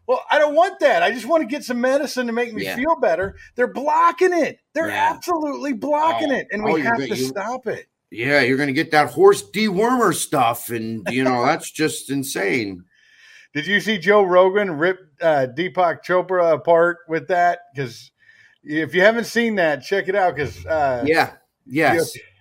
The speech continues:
Speaker 1: <laughs>
Speaker 2: Yeah. And, and that's the thing, you know, when, when you see somebody like, like Sanjay Gupta from C N N or,
Speaker 1: Oh,
Speaker 2: or
Speaker 1: yeah,
Speaker 2: any,
Speaker 1: Sanjay
Speaker 2: or
Speaker 1: Gupta,
Speaker 2: any of
Speaker 1: yeah.
Speaker 2: these people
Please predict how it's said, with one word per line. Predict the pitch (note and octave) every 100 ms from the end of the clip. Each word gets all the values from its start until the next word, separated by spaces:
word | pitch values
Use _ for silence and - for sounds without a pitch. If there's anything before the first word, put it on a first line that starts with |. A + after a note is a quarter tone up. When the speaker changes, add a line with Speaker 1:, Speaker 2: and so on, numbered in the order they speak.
| A2 -
Speaker 1:
<laughs> | F#3+ - A3 B3+ C4 C#4+ - B3
Speaker 2:
Yeah. | E3+ E3+ G2 -
And, | D#3+ D#3+ F3
and | F3+
that's | B3 B3+
the | - A3
thing, | A#3 A3+
you | G3+
know, | G3 F#3 F3 _ _
when, | D3+ F#3 D#3
when | F3+
you | F3+
see | F3 G#3
somebody | F#3 G3+ F#3+ E3+ D#3+
like, | D3 C#3+ C3+ -
like | D3 C3+ B2
Sanjay | - E3 D3+ C3+ C3+ A#2+
Gupta | D3 D3+ C3
from | B2+ B2+
C | A#2+ - C3+
N | B2+ B2+
N | B2+
or, | B2+ A#2 D#3
Speaker 1:
Oh, |
Speaker 2:
or | D3+
Speaker 1:
yeah, | F3
Speaker 2:
any, | G3
Speaker 1:
Sanjay | G#3 F#3+ F3+ F3+
Speaker 2:
or | F3+
Speaker 1:
Gupta, | E3
Speaker 2:
any | G#3+ A3+
of | G#3+
Speaker 1:
yeah. | G3
Speaker 2:
these | F#3+ -
people | G3 G3 F#3 D3 B2